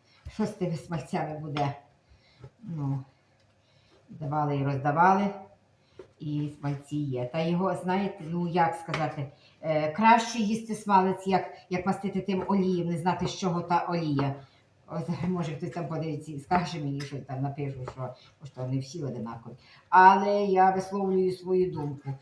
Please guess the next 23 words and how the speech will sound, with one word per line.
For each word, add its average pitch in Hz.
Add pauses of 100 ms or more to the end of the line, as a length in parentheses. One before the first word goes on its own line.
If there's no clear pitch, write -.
(180)
що 202
краще. 151
Але 175 (380)
що 220
з -
того, 170
що -
ми 180
все 185
розуміємо, 175
все 185
знаємо, 185 (340)
а 165
ми 175
то 175
не 165
робимо. 147 (840)
А 156
ми 175
то 180
не 180
робимо. 147 (240)
Угу. 170